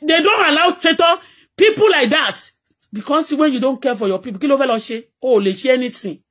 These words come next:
Tó bá kàn ló ń ṣe nǹkan náà, wàá máa fi favour ara ẹni, wàá dẹ̀ favour àwọn kan, wàá dẹ̀ máa máa show yẹn síta. But thing that favour the whole country, then you see it, wọ́n bẹ́ẹ̀ máa ń gbé ariwo wèrè kan sókè, ẹ̀yà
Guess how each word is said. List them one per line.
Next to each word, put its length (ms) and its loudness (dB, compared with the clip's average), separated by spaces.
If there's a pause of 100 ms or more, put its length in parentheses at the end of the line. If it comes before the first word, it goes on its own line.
(680)
Tó 80 2
bá 140 2
kàn 140 -2
ló 100 2
ń 60 0
ṣe 140 -6
nǹkan 160 -6
náà, 100 -4
wàá 120 -2
máa 120 -2
fi 100 -6
favour 300 -4
ara 260 -2
ẹni, 220 -14
wàá 160 -8
dẹ̀ 100 -6
favour 240 -6
àwọn 200 -10
kan, 100 -12
wàá 100 -8
dẹ̀ 80 -14
máa 100 -12
máa 120 -10
show 180 -14
yẹn 140 -10
síta. 240 -18 (500)
But 160 -6
thing 140 0
that 160 -4
favour 380 -6
the 120 -12
whole 240 -4
country, 440 -14 (920)
then 200 -4
you 100 -6
see 300 -8
it, 80 -8
wọ́n 180 -10
bẹ́ẹ̀ 100 -4
máa 140 -6
ń 300 -4
gbé 120 -4
ariwo 360 -4
wèrè 180 -10
kan 120 -10
sókè, 300 -8
ẹ̀yà 180 -8